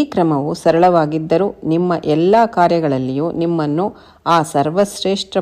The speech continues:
ಪ್ರಭುವಿನ ಬಗ್ಗೆ ಸತತ ವಿಚಾರದಲ್ಲಿ ತೊಡಗಿಸುವುದು. ಇದು ನಿಮ್ಮ ಹೃದಯದಲ್ಲಿ ಬೇರೂರಿದರೆ ನಿಮ್ಮ ಪ್ರತಿಯೊಂದು ಕಾರ್ಯವೂ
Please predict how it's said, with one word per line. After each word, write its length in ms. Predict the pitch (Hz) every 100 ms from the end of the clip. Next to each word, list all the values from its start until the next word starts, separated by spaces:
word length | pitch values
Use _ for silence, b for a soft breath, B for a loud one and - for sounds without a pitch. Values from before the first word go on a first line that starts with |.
| -
ಪ್ರಭುವಿನ 500 | - 151 - 190 196 175
ಬಗ್ಗೆ 340 | 147 160 147 143
ಸತತ 380 | 156 156 185 202
ವಿಚಾರದಲ್ಲಿ 800 | 165 - 180 208 220 180 143 139 -
ತೊಡಗಿಸುವುದು. 640 | 131 120 104 - 165 - B B B B B
ಇದು 240 | 175 165 156
ನಿಮ್ಮ 340 | 160 156 160 165 170
ಹೃದಯದಲ್ಲಿ 800 | 165 170 170 185 180 175 180 190 185
ಬೇರೂರಿದರೆ 840 | 165 165 175 180 190 185 185 214 254 B B B 175
ನಿಮ್ಮ 220 | 175 170 165
ಪ್ರತಿಯೊಂದು 720 | 165 160 196 208 208 208 190 180
ಕಾರ್ಯವೂ 580 | 151 156 202 208 226